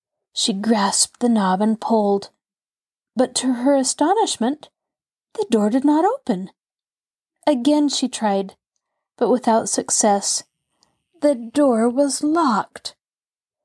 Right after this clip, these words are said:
Now Nancy comprehended the significance of the peculiar grating noise she had heard directly after the woman had left the room.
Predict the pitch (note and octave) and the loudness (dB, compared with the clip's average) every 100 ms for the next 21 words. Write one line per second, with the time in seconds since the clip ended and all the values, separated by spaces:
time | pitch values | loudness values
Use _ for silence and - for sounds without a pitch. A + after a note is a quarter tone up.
0 | _ - A#3+ A#3+ A3 G#3+ G#3+ G#3+ G#3+ - | _ 0 2 4 4 2 2 2 2 0
1 | B3+ - - G#3+ - A#3+ - G#3+ G3 G#3 | -4 -4 -4 -4 -2 -6 -4 -6 -6 -4
2 | A#3+ - B3 A3+ A3+ G3+ F3+ F#3 - - | -2 0 0 2 0 0 -2 -4 -4 -4
3 | - _ _ _ - A3+ C4+ C4 - C#4 | -6 _ _ _ -10 -4 -2 -2 0 -2
4 | C4+ - - D4 D4 C#4 D4 B3+ - C4+ | -2 -6 0 4 4 4 2 0 0 2
5 | A#3+ G3 F3 E3+ E3+ E3+ - - _ _ | 2 0 0 -2 -2 -2 -4 -6 _ _
6 | - A#3 G#3 F#3+ - G3 F3+ G3+ F#3+ - | -4 -2 0 -2 -2 -2 -2 0 0 -2
7 | - G#3+ F3 - A#3 A3 G#3+ F#3 F#3 G#3 | 0 0 0 -2 -2 0 0 0 0 0
8 | G3+ F3 - A#3 A3+ G3+ F#3+ F#3 | 0 -2 0 0 2 2 0 -4